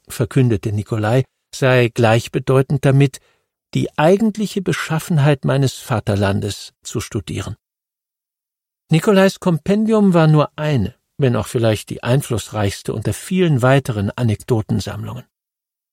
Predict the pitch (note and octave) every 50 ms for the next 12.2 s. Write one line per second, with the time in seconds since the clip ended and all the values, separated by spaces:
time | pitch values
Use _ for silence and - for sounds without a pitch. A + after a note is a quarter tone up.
0 | _ _ _ _ - D3+ - - E3 D#3 D#3 - - - - F3 G3+ A3 - -
1 | - - G2+ - B2 - _ _ - C#3 C#3 C3+ C#3+ C#3 - - D#3 D3+ D3 G3+
2 | F#3 - - F#3+ D3+ - - E3+ D3+ D3+ - D3 B2+ C3+ C3+ C#3 C#3+ C#3 - -
3 | D#3+ - C#3 - - - C3 C3 C3 C3+ C3 B2 A2 F#2 - - A#2+ A2 G#2+ -
4 | - A#2 A#2+ - E3 D3 D3+ B2 A#2+ A#2+ A#2 - A#2 A2+ A#2+ A#2 A2 - - B2+
5 | A#2 - B2 G#2+ - - C#3+ D3 D#3 E3 D#3+ C#3+ - - _ _ _ _ - D3+
6 | C3 - D3+ C3+ C3+ C3+ C3 C3+ C#3+ C#3 - - C#3 C3 C3+ A#2+ A#2+ B2 G#2+ -
7 | - A2 G2+ - - G2+ - _ _ _ _ _ _ _ _ _ _ _ _ _
8 | _ _ _ _ _ _ _ - D#3+ C#3+ E3+ D#3 E3 E3 D3+ C#3+ C3 - F#3 F#3+
9 | G#3+ G3 E3 C3 - - - - C4+ - - B3+ A#3+ G#3 G3+ - - - - D#3+
10 | D#3 C#3+ C#3+ C#3 D#3+ G3 G3+ G3 E3 E3 D3 D3 D3+ D#3 - - D#3+ C#3+ - C3+
11 | C#3+ - G3 F#3+ A3 G3+ G3 F#3+ E3+ - - - D3+ D#3+ E3 - - - - F3
12 | E3 - F3+